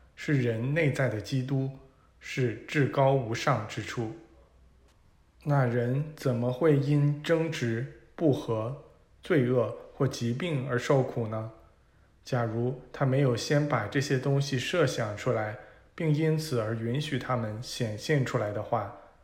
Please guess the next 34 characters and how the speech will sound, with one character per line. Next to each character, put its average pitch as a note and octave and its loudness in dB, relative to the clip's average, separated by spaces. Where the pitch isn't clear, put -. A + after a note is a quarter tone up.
怎 B2+ 0
么 A2+ -2
会 D3 -2
那 D#3 2
样 B2 2
呢？ A2 -6
如 C#3 0
果 A#2 2
他 D3+ 0
始 B2 -2
终 D#3 0
专 D#3+ 0
注 D#3 4
于 A#2 0
那 C#3 2
神 A#2 -2
圣 D#3+ -2
的 A#2+ 4
宇 A2 -4
宙 C3 2
智 C#3 -2
慧 A#2 -4
之 D3 0
灵， A#2+ -2
就 D#3 2
没 C3 4
有 C#3 4
任 D3+ 0
何 A#2 0
低 E3 -4
级 C#3+ -2
的 A#2 0
东 A2+ -2
西 A2+ -6